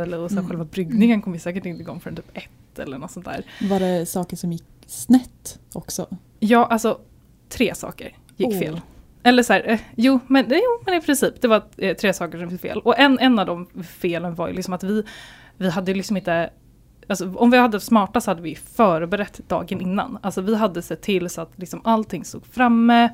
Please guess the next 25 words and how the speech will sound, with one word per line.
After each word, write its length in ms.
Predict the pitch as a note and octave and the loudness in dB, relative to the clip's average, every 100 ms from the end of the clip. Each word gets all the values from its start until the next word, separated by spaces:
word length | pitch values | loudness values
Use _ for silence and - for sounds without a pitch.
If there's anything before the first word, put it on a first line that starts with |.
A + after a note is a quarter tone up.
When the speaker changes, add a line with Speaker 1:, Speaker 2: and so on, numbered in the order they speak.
| - - - - | -4 -20 -20 -6
Speaker 1:
så 160 | - | 0
att 140 | F3+ F#3+ | 0 0
vi, 80 | |
liksom, 240 | F3+ F3 E3+ | -2 -4 -4
hade 220 | F3+ F3 | -2 0
allting 400 | G3 G#3+ G3 E3+ | 2 2 0 -6
som 140 | E3 | -6
vi, 80 | E3+ E3 | -8 -6
liksom, 220 | E3+ F3 | -6 -4
hade 120 | E3 | -6
koll 260 | - A3+ E3 | -2 -2 0
på, 100 | E3+ | -4
hade, 180 | E3 | -8
skulle 240 | - - E3+ | -12 -10 -8
vi 120 | E3 | -8
läst 300 | E3 - - | -8 -12 -8
på 260 | - A#3 - | -8 -8 -12
lite. 340 | - - - - - - - | -14 -8 -8 -8 -16 -20 -8
Och 100 | G3+ | 4
det 80 | G#3+ | 4
hade 180 | G#3+ | 4
gjort 180 | F3+ E3+ | 2 -2
att 160 | D#3+ - - | -8 -14 -8
tiden 300 | F#3+ E3 - | -6 -6 -10
inte 260 | - - | -12 -14